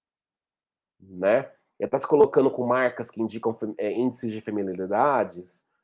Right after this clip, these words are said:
índices de masculinidades, né? E eu coloco no plural porque há muitas formas de masculinidades existirem, muitas formas de feminilidades existirem, né? Primeira coisa é uma escuta. E num segundo momento, caso a escuta não seja suficiente, provavelmente não é,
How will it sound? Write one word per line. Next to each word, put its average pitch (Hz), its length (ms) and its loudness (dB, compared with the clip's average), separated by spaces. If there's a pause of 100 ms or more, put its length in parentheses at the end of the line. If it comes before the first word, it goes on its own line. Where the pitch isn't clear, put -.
(120)
índices 123 420 -2
de 104 80 -8
masculinidades, 104 1200 0
né? 107 140 0
E 131 40 2
eu 143 60 4
coloco 143 340 4
no 120 140 0
plural 113 320 4
porque 156 180 -4
há 135 40 0
muitas 170 320 -4
formas 139 560 0
de 98 60 -10
masculinidades 95 560 -8
existirem, 107 640 -10 (340)
muitas 165 320 0
formas 143 480 4
de - 60 -20
feminilidades 98 760 -6
existirem, 87 640 -12 (240)
né? 104 160 0 (260)
Primeira 156 260 12
coisa 170 220 10
é - 20 10
uma 180 120 10
escuta. 123 680 2 (540)
E 185 80 8
num 190 100 12
segundo 196 340 6
momento, 175 600 4
caso 175 300 6
a - 20 6
escuta 143 300 -2
não 120 100 0
seja 113 180 -4
suficiente, 110 760 -8
provavelmente 107 480 -4
não 110 180 2
é, 156 360 4